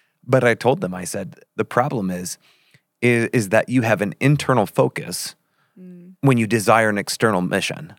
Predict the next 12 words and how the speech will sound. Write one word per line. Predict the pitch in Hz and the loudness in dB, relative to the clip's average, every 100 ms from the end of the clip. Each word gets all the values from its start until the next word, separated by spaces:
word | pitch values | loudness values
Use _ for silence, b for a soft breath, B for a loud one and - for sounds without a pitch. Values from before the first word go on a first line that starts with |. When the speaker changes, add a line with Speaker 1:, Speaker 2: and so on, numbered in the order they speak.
| _ | _
Speaker 1:
Like, | 107 95 | -4 -4
you, | - 123 156 165 127 b b | -6 2 4 4 2 b b
you | 165 | 2
are, | 131 98 - _ _ _ _ _ _ _ | 2 2 -4 _ _ _ _ _ _ _
that | 117 127 131 | 2 2 2
whole | - 139 | 0 2
idea | 117 110 117 110 | 2 2 2 2
of | 98 92 | 0 -4
you | 101 113 156 160 | -6 2 4 6
becoming | 120 - 110 98 | 2 0 -2 0
like | 98 - | -2 -4
Jesus | 87 110 76 - | -4 -4 -4 -10